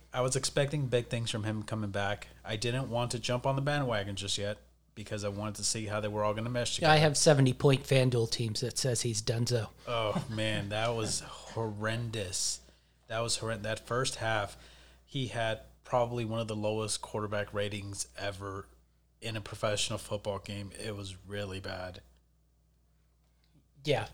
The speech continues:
Speaker 2: Jimmy G also made my honorable mention list. Uh, hopefully his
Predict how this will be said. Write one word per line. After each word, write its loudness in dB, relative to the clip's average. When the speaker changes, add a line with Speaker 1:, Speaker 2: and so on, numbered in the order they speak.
Speaker 2:
Jimmy 8
G 6
also 6
made 4
my 0
honorable 4
mention 2
list. 0
Uh, 2
hopefully 6
his 2